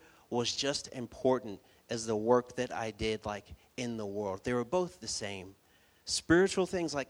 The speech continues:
everything was spiritual. And so I, I think I did a pretty good job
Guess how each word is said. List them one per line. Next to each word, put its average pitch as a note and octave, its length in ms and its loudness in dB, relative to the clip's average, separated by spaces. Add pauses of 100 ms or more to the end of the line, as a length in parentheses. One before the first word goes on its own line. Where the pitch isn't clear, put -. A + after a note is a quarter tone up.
everything E3+ 540 -2
was C3 120 0
spiritual. G#2+ 680 0 (1300)
And C#3+ 160 2
so D#3 240 4
I, C#3 180 2 (540)
I B2+ 100 2
think A3+ 200 2
I C3+ 60 4
did A2 160 -2
a A2+ 40 -2
pretty B2 220 -4
good A2 160 -2
job G#2+ 240 2